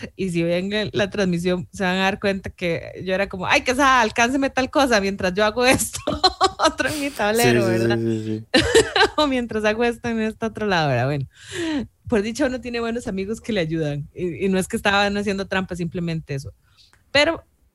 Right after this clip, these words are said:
Speaker 1: ese es el punto, que siento yo que tal vez atrasó, eh, obviamente, digamos, el juego, que, que es la plataforma en sí, ¿verdad? No es lo mismo que uno esté jugando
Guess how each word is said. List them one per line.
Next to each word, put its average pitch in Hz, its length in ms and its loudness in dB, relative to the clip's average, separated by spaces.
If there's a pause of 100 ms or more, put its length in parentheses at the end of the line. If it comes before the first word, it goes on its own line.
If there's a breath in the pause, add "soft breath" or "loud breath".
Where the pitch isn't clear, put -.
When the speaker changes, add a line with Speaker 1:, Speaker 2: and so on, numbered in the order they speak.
Speaker 1:
ese 247 240 4
es 294 100 -2
el 269 140 -2
punto, 254 540 -4
que 180 140 -4
siento 196 340 -6
yo 226 140 -2
que 247 100 -6
tal 185 180 0
vez 185 200 -2
atrasó, 202 640 0 (760)
eh, 160 560 0
obviamente, 180 840 2
digamos, 160 600 -2
el 160 100 -2
juego, 180 400 0 (760 loud breath)
que, 165 440 2
que 175 220 4
es 165 60 4
la 202 140 4
plataforma 180 640 0
en 180 140 2
sí, 226 440 -6
¿verdad? 160 420 0
No 175 200 2
es 170 100 4
lo 185 140 6
mismo 208 760 4 (300)
que 170 280 0
uno 170 220 0
esté 190 380 -2
jugando 180 880 -2